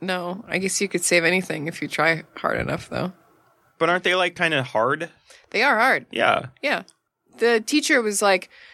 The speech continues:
Speaker 1: "Slice open the cornea or whatever it is, and then there'll be, like, a little ball that you could take out." And I was like, "Yeah, right.
Speaker 2: <laughs>
Speaker 1: Yeah, right, lady." And
Speaker 2: It's like a Kinder Surprise.
Speaker 1: honestly, it was just, like, the most perfect. I couldn't believe it.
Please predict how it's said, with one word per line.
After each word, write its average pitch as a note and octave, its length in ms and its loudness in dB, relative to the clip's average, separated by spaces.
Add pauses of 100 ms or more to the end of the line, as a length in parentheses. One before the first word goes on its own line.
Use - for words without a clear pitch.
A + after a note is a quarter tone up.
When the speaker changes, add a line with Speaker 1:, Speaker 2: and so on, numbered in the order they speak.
(140)
Speaker 1:
"Slice - 300 -2
open C#4+ 320 -2
the E4 480 0 (280)
cornea E3 420 -2
or D#3 100 2
whatever D#3 340 -2
it D#3 120 -2
is, E3 280 -2 (140)
and E3+ 160 -4
then E3+ 300 -2
there'll E3+ 180 0
be, F3 300 -2
like, F3 300 -2 (120)
a D3 140 -4 (420)
little F3+ 220 -4
ball E3+ 300 2
that E3+ 120 -4
you E3 80 -6
could - 140 -8
take F#3 180 -4
out." D#3+ 180 2
And C#3+ 80 -8
I C#3+ 40 -6
was D3+ 100 -8
like, F3+ 180 -8
"Yeah, F4+ 240 0
right. C#3+ 440 0 (400)
Speaker 2:
<laughs> - 480 0
Speaker 1:
Yeah, E4+ 200 2
right, F3+ 300 0
lady." F3 460 0 (260)
And F#3 340 -4
Speaker 2:
It's - 140 -14
like D3 140 0
a C#3+ 60 0
Kinder G2+ 360 -4
Surprise. - 800 -4 (500)
Speaker 1:
honestly, C4+ 560 0
it G#3 120 2
was B3 200 -2
just, C4+ 200 0
like, C#4 140 -4
the C4 100 -2
most C4 240 0
perfect. C#4 280 0
I A#3+ 60 2
couldn't C4 280 -4
believe A3 520 -4
it. C#3 180 -2